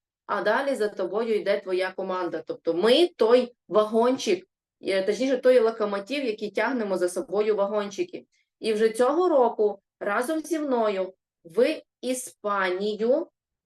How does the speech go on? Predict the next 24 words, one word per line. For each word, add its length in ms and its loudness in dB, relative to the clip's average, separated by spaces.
поїде 800 0
Брич 400 -2
Христина, 680 0
яка 380 4
попереднього 1000 0
року, 540 2
їй 320 0
реально 680 0
бракувало 920 -2
трошки, 760 -4
от 260 -6
чесно. 560 -2
Десь 480 0
включилася 720 -2
на 160 -2
мій, 300 -2
на 160 -4
каталог 560 0
піз-, 240 -8
перепрошую, 560 0
дівчата, 540 -2
в 40 -8
мене 260 0
тут, 240 -2